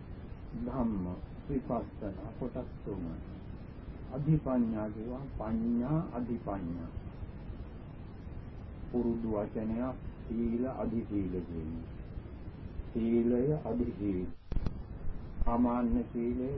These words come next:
සීලයයි කියලා ව්‍යවහාර කරන ලබන. ඊට වඩා උසස් සීලය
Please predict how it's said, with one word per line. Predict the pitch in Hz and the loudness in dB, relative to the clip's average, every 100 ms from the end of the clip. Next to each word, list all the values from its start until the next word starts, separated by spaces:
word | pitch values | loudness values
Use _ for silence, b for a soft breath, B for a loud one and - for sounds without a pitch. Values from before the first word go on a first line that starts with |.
| 123 | -4
සීලයයි | - 151 143 95 87 87 90 | -2 0 2 2 0 -2 -4
කියලා | 90 95 90 | -4 -2 -2
ව්‍යවහාර | 85 85 82 82 87 | -4 -4 -4 -6 -6
කරන | 87 85 85 - 87 | -8 -8 -8 -8 -8
ලබන. | 85 - 85 - - - - - - - - - - - - - - - | -6 -6 -6 -8 -8 -8 -8 -6 -6 -8 -8 -8 -8 -10 -8 -8 -10 -8
ඊට | - 123 127 | -6 -2 -2
වඩා | 110 120 131 135 | 2 2 2 2
උසස් | 139 127 - 127 - | 2 2 0 -2 -2
සීලය | - 127 131 139 | 0 2 4 2